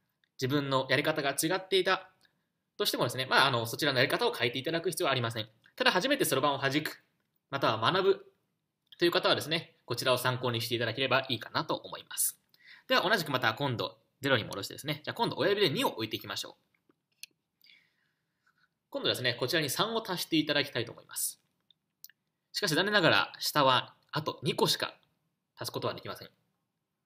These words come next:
ではですね、ここで三は何で五になるか考えていきましょう。そうすると、三は二で五ですね。同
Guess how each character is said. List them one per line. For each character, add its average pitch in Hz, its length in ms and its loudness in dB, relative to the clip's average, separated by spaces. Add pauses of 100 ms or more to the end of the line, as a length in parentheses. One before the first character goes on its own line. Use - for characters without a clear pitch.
(440)
で 185 80 4
は 139 60 6
で - 20 -
す 127 60 -4
ね、 127 100 -4
こ - 80 -8
こ 139 80 0
で - 320 -2 (100)
三 165 320 0
は 147 80 2
何 175 220 0
で 131 80 2
五 120 100 -2
に 113 60 -4
な 101 80 -8
る 98 60 -12
か - 180 -14
考 110 100 -8
え 110 60 -8
て 98 80 -12
い - 20 -16
き - 80 -20
ま 120 60 -18
し - 80 -8
ょ 95 60 -10
う。 - 60 -20 (1400)
そ 269 100 -2
う - 20 -2
す 269 40 0
る 254 40 0
と、 - 120 0
三 135 180 4
は 113 240 2
二 180 80 -2
で 190 100 8
五 113 120 2
で 95 80 -4
す - 100 -12
ね。 160 240 -6 (800)
同 139 80 -4